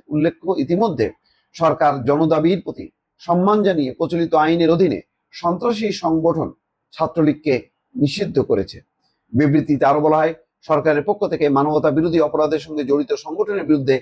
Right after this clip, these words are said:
ব্যবস্থা গ্রহণের জন্য আন্তর্জাতিক অপরাধ আদালত আইনের প্রয়োজনীয় সংশোধনী আনার উদ্যোগ নেওয়া হয়েছে।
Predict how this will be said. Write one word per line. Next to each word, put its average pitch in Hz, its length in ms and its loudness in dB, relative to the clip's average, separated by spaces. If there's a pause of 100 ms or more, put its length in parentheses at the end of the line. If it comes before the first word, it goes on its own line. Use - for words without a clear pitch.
(360)
ব্যবস্থা 165 420 -2
গ্রহণের 156 360 0
জন্য 143 180 -2 (140)
আন্তর্জাতিক 147 720 -2 (100)
অপরাধ 170 340 2 (280)
আদালত 175 440 0
আইনের 147 380 -4
প্রয়োজনীয় 143 440 -2 (400)
সংশোধনী 190 480 0
আনার 131 280 0 (380)
উদ্যোগ 160 340 4
নেওয়া 131 240 -2
হয়েছে। 110 220 -10